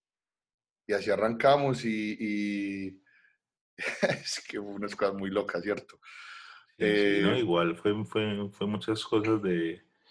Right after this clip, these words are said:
Speaker 2: pues, obviamente vos, eh, me lo decías, pues, que tiene que ver con vos, porque si no, marica, ¿quién? Y,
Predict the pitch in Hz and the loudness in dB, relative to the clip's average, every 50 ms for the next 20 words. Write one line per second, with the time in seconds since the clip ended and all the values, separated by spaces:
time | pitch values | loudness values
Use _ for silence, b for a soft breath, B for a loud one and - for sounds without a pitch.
0 | b b b b - 208 196 175 - - - - - - - _ _ _ _ _ | b b b b -4 -4 -4 -4 -6 -10 -12 -16 -20 -20 -20 _ _ _ _ _
1 | _ _ _ _ _ _ _ _ _ _ _ - 98 92 92 92 95 104 104 104 | _ _ _ _ _ _ _ _ _ _ _ -4 -2 0 2 2 2 0 0 -2
2 | 92 - 104 104 107 98 87 - _ _ - 98 95 90 90 95 92 92 92 95 | -2 -2 0 0 0 0 -4 -6 _ _ -6 -4 -4 -2 0 0 0 2 2 0
3 | 95 90 87 87 - - - - - 98 95 98 98 202 202 143 - 202 202 196 | 0 -2 -4 -6 -10 -12 -12 -12 -10 -6 -4 -2 -2 0 0 0 0 0 -2 -2
4 | 180 - _ _ _ _ _ _ - - - 180 92 90 87 85 85 87 87 - | -6 -8 _ _ _ _ _ _ -12 -6 -2 0 0 2 0 0 0 0 -2 -2
5 | 85 87 87 82 80 82 - - - 101 90 - 98 95 - - - 95 87 - | -2 -2 -2 -2 -2 -2 -2 -2 -2 -2 -2 -2 -6 -6 -6 -6 -8 -8 -8 -8
6 | - _ - - 101 104 110 110 - - 90 87 - - 107 107 107 123 123 - | -10 _ -2 0 0 0 0 -2 -4 -4 -6 -4 -4 -4 -2 0 0 -2 -2 -4
7 | - - - - 90 92 87 85 82 80 82 92 98 104 - - - - - - | -8 -14 -10 -8 -4 -2 -2 -2 -2 0 0 0 0 0 -2 -6 -12 -12 -6 -2
8 | 151 151 123 92 87 180 175 B B B B B B B B B _ - 196 202 | 0 2 2 2 0 -2 -4 B B B B B B B B B _ -6 -4 -4
9 | 196 - - | -4 -6 -8